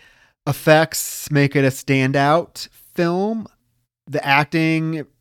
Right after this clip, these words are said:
uneven for the most part, but still not, you know, I, I feel like the acting just adds a specific, like, charm to the film because the characters are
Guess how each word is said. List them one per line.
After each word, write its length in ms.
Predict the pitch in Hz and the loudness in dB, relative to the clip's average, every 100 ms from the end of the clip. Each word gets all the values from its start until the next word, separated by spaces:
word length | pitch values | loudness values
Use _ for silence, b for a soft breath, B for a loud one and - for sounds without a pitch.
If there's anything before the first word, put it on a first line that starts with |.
| _ _ _ - | _ _ _ -12
uneven 840 | 139 135 139 143 147 143 143 143 143 | -2 2 2 4 2 2 0 -6 -6
for 180 | - 139 | -4 0
the 100 | 139 | 0
most 320 | 135 135 - | -2 -4 -6
part, 460 | 143 139 135 - | -4 -4 -4 -8
but 400 | - 117 113 - - _ | -2 -2 -2 -10 -20 _
still 640 | - - 147 139 135 135 | -20 -2 2 4 4 2
not, 600 | 131 123 120 123 - - - _ _ _ _ _ - | -2 -2 0 0 -4 -14 -16 _ _ _ _ _ -4
you 100 | 127 | 0
know, 400 | 113 110 107 101 - _ _ - | 2 2 0 -4 -8 _ _ -8
I, 240 | 123 - 135 | -6 -2 -2
I 20 | |
feel 160 | 151 151 | 2 4
like 160 | 131 | 4
the 180 | - - | 2 -4
acting 640 | 127 127 - 135 127 127 - | 0 0 0 0 0 -2 -8
just 240 | 135 123 - | -8 -8 -6
adds 320 | 117 120 120 | -4 -4 -2
a 100 | 113 | -6
specific, 540 | - - - 113 117 | -6 -10 -8 -6 -4
like, 200 | 113 90 | -4 -8
charm 520 | - - 107 107 110 104 | -6 -2 0 0 0 -2
to 120 | 104 | 0
the 140 | 107 110 | 0 -2
film 560 | 120 113 113 117 120 b b b b - | -2 0 -2 -4 -8 b b b b -4
because 440 | 120 - 123 117 120 | -4 2 4 4 0
the 100 | 117 | -2
characters 840 | 131 123 113 127 127 123 113 123 - | 2 0 0 -2 0 -2 -4 -10 -6
are 640 | 123 117 117 120 120 | -2 -2 -2 -2 -4